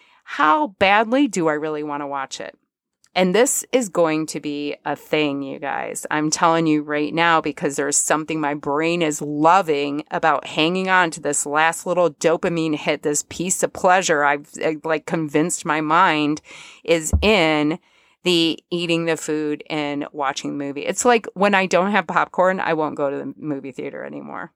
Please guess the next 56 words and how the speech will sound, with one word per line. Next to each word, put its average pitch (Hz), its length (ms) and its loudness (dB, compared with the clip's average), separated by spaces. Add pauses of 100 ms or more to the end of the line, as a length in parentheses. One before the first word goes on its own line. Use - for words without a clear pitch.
(120)
<laughs> - 140 -8 (1400)
And, 202 420 2
you 311 140 0
know, 220 240 0 (220)
I, - 300 -2
look, 311 420 2
I'm 269 240 2
sure 294 240 2
I 262 100 4
can 214 180 0
be 196 120 0
one 165 240 0
sixty-two 156 600 -2
and 147 100 -2
still 151 160 0
go 156 100 2
to 156 40 2
the 156 80 0
movie 147 280 -2
theater 151 280 -4
and 147 120 -10
eat 151 180 -2
popcorn, - 580 -4
right? 165 200 2
It's 185 120 0
just, 170 220 0
like, 156 120 2
gonna 165 180 2
be, 156 220 0
what 151 360 2
am 165 100 2
I 151 80 4
gonna 156 180 0
do 147 180 -4
on 147 80 -2
the 143 60 -4
other 143 220 -2
side 208 280 2
of 151 100 -2
it? 139 120 0
And 143 100 -6
I'm 151 120 0
gonna 156 120 -4
be 151 120 -6
the 151 100 -8
person 143 400 -4
that 139 220 -4
balances 180 680 2
it 147 180 -4
like 170 220 -4
I 170 80 2
do 147 180 -6
my 151 180 -6
life 147 300 -4
right 175 180 2
now. 262 340 0